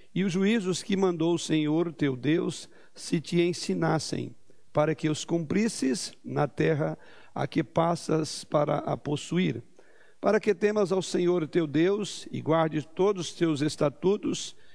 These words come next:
e mandamentos que eu te ordeno, tu e teu filho, e o filho de teu filho todos os dias da tua vida,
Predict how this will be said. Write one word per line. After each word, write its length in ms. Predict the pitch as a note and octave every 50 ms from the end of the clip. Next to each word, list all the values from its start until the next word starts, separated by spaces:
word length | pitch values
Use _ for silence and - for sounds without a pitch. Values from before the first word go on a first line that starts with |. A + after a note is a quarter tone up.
| - - -
e 120 | - C3
mandamentos 720 | C3+ D#3+ E3 D#3+ F3+ F3+ E3+ F#3 G3+ G3+ - G#3+ E3+ -
que 100 | - F3+
eu 140 | F3+ F#3 F#3
te 120 | - - G3
ordeno, 560 | F#3+ F3 D#3 C#3+ D#3 D#3 C#3+ C3 A#2+ A#2+ C3 - - - - -
tu 280 | - G3 A3+ C4 D4 - G4+
e 120 | F#3 D#3+
teu 240 | C3+ - F3 E3 D#3+
filho, 460 | - - - E3+ F3+ G3+ G#3 - - - - - - - - - - -
e 80 | G3
o 80 | A3+ A3+
filho 380 | D#3+ - - A#3 C4 B3 B3
de 140 | A#3 G3 A3
teu 180 | F3 - G#3+ F#3
filho 320 | - - F#3+ G3+ G3 G3
todos 480 | D#3+ - - - G#3+ A#3 B3+ A3+ A3 G3
os 100 | E3 C#3
dias 280 | C#3+ E3 F3 F3+ D3+
da 100 | C3+ D#3
tua 240 | C3+ - - F3+ F#3
vida, 480 | D#3 B2+ C#3 D3+ D3 D#3 F3+ F3+ F3+